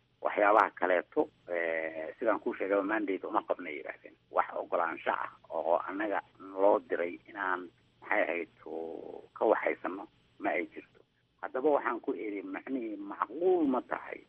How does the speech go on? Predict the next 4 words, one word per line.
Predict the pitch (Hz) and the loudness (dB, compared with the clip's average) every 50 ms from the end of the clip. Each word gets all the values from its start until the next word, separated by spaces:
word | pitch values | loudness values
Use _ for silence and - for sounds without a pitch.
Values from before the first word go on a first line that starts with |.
| _ _ _ - | _ _ _ -2
inaad | 143 143 139 127 110 | 2 2 4 4 4
wargelisaan, | 135 143 175 160 147 - 120 101 92 - - - 104 92 82 78 - _ _ _ _ _ _ _ _ _ _ _ _ - | 6 6 6 6 4 2 0 -2 -2 -2 -4 -2 -2 -2 -4 -6 -10 _ _ _ _ _ _ _ _ _ _ _ _ -10
eh, | 98 101 101 101 98 98 92 - - | -8 -6 -4 -4 -4 -4 -6 -6 -6
superiorkiina, | - 107 101 127 147 143 143 135 131 117 - - - 95 87 80 80 73 | -8 -2 2 4 4 6 6 6 4 4 2 -2 -8 -8 -8 -8 -8 -12